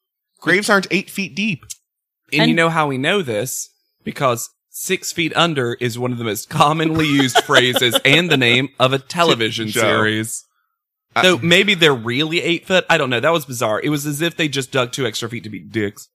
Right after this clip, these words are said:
Speaker 3: Yeah.
Speaker 1: Yeah. So we also learned that they're going to be hoisted down into this grave.
Speaker 3: In, like, shallow coffins. And have
Speaker 1: By
Speaker 3: to get
Speaker 1: four
Speaker 3: their
Speaker 1: men.
Speaker 3: pictures taken in an eight-foot grave.
Speaker 2: Uh,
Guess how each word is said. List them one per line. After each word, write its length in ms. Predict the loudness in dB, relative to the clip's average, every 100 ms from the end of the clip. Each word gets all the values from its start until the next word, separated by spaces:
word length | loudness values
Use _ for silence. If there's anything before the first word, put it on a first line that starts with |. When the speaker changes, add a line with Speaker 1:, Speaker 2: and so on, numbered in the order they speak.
| _
Speaker 3:
Yeah. 100 | -6
Speaker 1:
Yeah. 240 | -2 -2 -4 -8 -20 _
So 440 | -4 4 6 4
we 140 | 2 2
also 320 | 2 2 -2
learned 280 | 0 -2 -2
that 100 | -4
they're 80 | -4
going 300 | -2 -4 -4
to 140 | -6
be 160 | -6 -6
hoisted 680 | -6 -6 -4 -2 -4 -6 0
down 340 | 4 4 2
into 240 | -4 -6
this 200 | -4 -6
grave. 340 | -6 -6 -4 0
Speaker 3:
In, 220 | 2 2
like, 160 | 0 -2
shallow 400 | 0 2 2 0
coffins. 840 | 0 0 -2 -4 -6 -10 -14 -18 _ _ _ -4
And 120 | 2
have 100 | 4
Speaker 1:
By 60 | 4
Speaker 3:
to 60 | 4
get 60 |
Speaker 1:
four 100 | 4
Speaker 3:
their 80 | 6
Speaker 1:
men. 300 | 6 6 6
Speaker 3:
pictures 320 | 2 -2 -4
taken 420 | -2 -4 -2 -4 -4
in 140 | -4
an 80 | -4
eight-foot 280 | -4 -6 -10
grave. 260 | -6 -2
Speaker 2:
Uh, 120 | 0